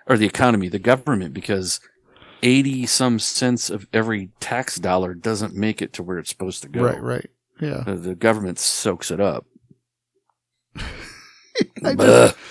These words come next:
Speaker 2: but this is a class-,
Speaker 1: <laughs>
Speaker 2: classic, classic American lawsuit, right?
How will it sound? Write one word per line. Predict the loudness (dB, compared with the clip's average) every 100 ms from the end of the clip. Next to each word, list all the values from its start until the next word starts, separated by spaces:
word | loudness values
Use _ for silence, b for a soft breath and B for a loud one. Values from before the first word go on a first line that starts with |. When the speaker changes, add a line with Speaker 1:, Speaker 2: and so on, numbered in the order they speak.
| B
Speaker 2:
but | 6 8
this | 8 8
is | 6 6
a | 4
class-, | 2 -2 4 6 6 6
Speaker 1:
<laughs> | 2
Speaker 2:
classic, | -4 -2 0 2 0 -2 -4
classic | -2 0 0 -2 -2
American | -2 -2 -2 -4
lawsuit, | -4 -6 -8 -10 -12
right? | -12 -12